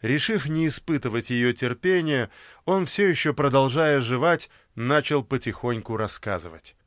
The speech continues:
Она слушала молча, но когда он рассказывал о том, как ходил вокруг павильона, пока, наконец, не получил удар по голове, не выдержала и воскликнула: «Лучше бы ты оставался бухгалтером.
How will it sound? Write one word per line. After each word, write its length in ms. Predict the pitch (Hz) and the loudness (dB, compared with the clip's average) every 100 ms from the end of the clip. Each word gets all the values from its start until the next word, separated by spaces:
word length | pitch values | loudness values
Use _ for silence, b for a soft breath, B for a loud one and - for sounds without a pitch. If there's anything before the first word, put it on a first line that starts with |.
| _ _ _ _ _ _ _ | _ _ _ _ _ _ _
Она 280 | 190 202 190 | -2 0 0
слушала 560 | 170 175 - 151 143 | 0 0 2 4 4
молча, 560 | 135 117 90 - 101 98 B B - | 4 0 -2 -6 -12 -14 B B -4
но 220 | 127 120 | -2 2
когда 400 | 127 107 127 135 | 2 2 2 2
он 240 | - 120 | 2 -2
рассказывал 680 | 113 - - 139 117 110 113 | 0 -2 2 2 2 0 2
о 100 | 117 | 0
том, 280 | 156 131 104 | 0 -2 0
как 240 | 139 135 | -2 -2
ходил 420 | - 131 117 143 | 0 -2 0 -2
вокруг 460 | 107 113 - 131 - | -2 -4 -4 -8 -2
павильона, 760 | 131 107 104 107 180 139 95 B B B - | -2 0 -2 0 0 0 -4 B B B -2
пока, 240 | 165 180 | 0 2
наконец, 600 | 170 160 160 170 156 - | 2 2 0 2 0 0
не 100 | 160 | -4
получил 480 | 165 170 175 180 156 | -2 -2 0 0 0
удар 320 | 160 147 147 | -4 0 0
по 160 | 139 156 | 0 -2
голове, 520 | 147 151 139 98 87 b b _ _ | -2 -2 0 -2 -4 b b _ _
не 280 | 151 147 131 | -2 2 2
выдержала 800 | 110 226 202 214 185 196 190 185 | 2 0 4 2 4 2 4 2
и 240 | - 170 | 0 2
воскликнула: 840 | 143 139 - 120 110 92 92 87 80 b b b b | 2 2 0 -2 -2 -6 -8 -8 -10 b b b b
«Лучше 480 | 147 127 143 139 156 | -2 2 4 4 2
бы 100 | 143 | 2
ты 120 | 151 | 6
оставался 640 | 156 147 165 156 165 - 165 | 6 6 4 6 4 4 2
бухгалтером. 960 | 147 165 139 180 143 - 104 98 90 | 4 2 4 6 6 4 -4 -4 -6